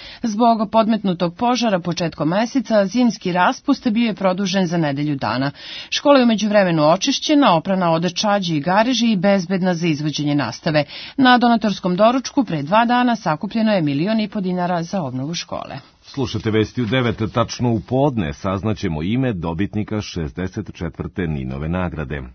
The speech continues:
Speaker 2: U najužem izboru je pet dela. Detaljnije Jovana Milovančević.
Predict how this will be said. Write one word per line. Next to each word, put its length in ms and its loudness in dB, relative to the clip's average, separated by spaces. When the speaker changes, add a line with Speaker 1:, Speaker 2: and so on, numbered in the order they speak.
Speaker 2:
U 120 -4
najužem 460 -4
izboru 360 -4
je 160 -4
pet 280 -2
dela. 400 -10
Detaljnije 640 -6
Jovana 340 -12
Milovančević. 800 -10